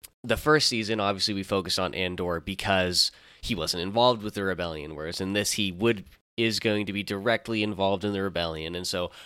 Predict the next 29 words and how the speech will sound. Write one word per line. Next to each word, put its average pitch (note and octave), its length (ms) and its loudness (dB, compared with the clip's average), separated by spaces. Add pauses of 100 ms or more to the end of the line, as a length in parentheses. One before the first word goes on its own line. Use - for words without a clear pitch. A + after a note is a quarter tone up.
obviously F2+ 520 0
that F2+ 440 -2 (300)
aspect G2+ 400 2
is G2 100 -2
gonna F2+ 140 -4
take F#2 220 -6
more F#2+ 180 0
of D#2 80 -6
a D2 40 -10
forefront. A2 1040 -2 (460)
Um, F#2+ 460 0 (1000)
I A2+ 100 2
just A#2 220 4
hope A#2 320 2
that A2 160 0
they G2+ 160 2
lean F#2+ 280 -2
a F#2 60 -2
little G2 220 -2
bit F2+ 140 -2
more F2 180 -2
into F2 280 -4
that. E2 260 0
I F#2 80 0
wanna G2 260 0
see F#2+ 220 0
more F2+ 360 2
of E2 240 -2
Luthen. F2+ 640 -2